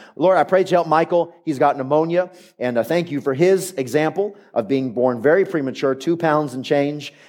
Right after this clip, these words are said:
And now he's a, a, a full-grown, healthy, strong, very tall, uh, young man. So, Lord, I pray that you would help him tonight, though he has pneumonia. His mom asked us to pray. In Jesus' name, amen." And so when you're going through something and God brings you through to the other side,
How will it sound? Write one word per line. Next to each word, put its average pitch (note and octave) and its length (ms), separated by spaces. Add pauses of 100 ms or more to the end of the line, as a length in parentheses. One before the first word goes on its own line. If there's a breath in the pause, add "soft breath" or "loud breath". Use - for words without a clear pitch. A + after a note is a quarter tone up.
And G#2+ 120
now C3+ 200
he's C3 180
a, A#2 240 (140 loud breath)
a, G#2 400
a G2 40 (240)
full-grown, C3+ 480
healthy, C3 540
strong, B2+ 480
very B2+ 160
tall, B2 460 (180 loud breath)
uh, - 40
young B2 260
man. B2 280
So, A#2+ 140
Lord, B2 160
I A#2 60
pray C#3 220
that C3 160
you B2+ 40
would B2 80
help E3+ 180
him F#3+ 120
tonight, D3+ 320
though C#3 160
he C#3 80
has C#3 200
pneumonia. A#2 460
His G#2+ 160
mom A#2 220
asked G#2+ 200
us A2 140
to A2 80
pray. G#2 280 (220 loud breath)
In A2+ 160
Jesus' C#3+ 460
name, A#2+ 400
amen." C#3 520 (260 loud breath)
And D#3 80
so G3 100
when F#3 140
you're E3+ 100
going A3 380
through A3+ 320
something D3+ 520
and D3 140
God F#3 240
brings F#3+ 240
you F3 80
through G3 160
to F3 80
the F3 60
other F3 180
side, G3 440